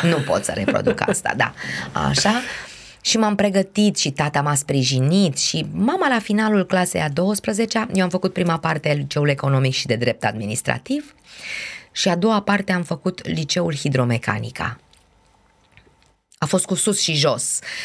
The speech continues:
În clasa nouă am fost foarte bună, în clasa zecea, cât pe ce să rămân corigentă la matematică și să nu intru în ex-, în, uh, în, uh, treaptă.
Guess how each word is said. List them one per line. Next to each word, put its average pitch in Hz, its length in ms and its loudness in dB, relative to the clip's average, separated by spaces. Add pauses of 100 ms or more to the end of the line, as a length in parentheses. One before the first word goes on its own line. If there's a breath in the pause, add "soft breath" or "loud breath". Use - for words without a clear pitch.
(200 loud breath)
În 165 120 0
clasa 170 440 0
nouă 160 120 2
am 151 100 2
fost 143 220 -2
foarte 135 320 0
bună, 139 280 0
în 120 100 0
clasa 131 300 0
zecea, 127 580 -2 (140)
cât 127 160 -2
pe 117 80 0
ce - 140 0
să - 120 -2
rămân 117 220 2
corigentă 117 680 0
la 120 120 -2
matematică 120 640 0
și 131 140 -2
să 120 160 -2
nu 123 300 2
intru 127 260 2
în 117 60 2
ex-, 117 220 0
în, 123 260 2
uh, 117 300 2 (420 loud breath)
în, 127 200 2
uh, 117 240 2
treaptă. 147 720 0